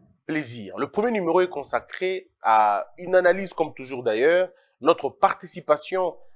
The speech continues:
na, na développement ya mboka na biso, parce que, on va le dire,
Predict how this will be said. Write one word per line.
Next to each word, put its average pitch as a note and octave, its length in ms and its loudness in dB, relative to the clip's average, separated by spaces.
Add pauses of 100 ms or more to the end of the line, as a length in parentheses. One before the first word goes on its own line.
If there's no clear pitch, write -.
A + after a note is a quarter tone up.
na, A2+ 380 0
na G#2+ 480 -4 (180)
développement C3 840 0 (220)
ya A#2 80 -4
mboka B2+ 280 -4
na F#2+ 80 -6
biso, C#3 260 -8
parce C3 180 -12
que, D#3+ 280 -4 (180)
on G2+ 80 -12
va A#2+ 120 0
le B2+ 100 -2
dire, A3+ 280 -6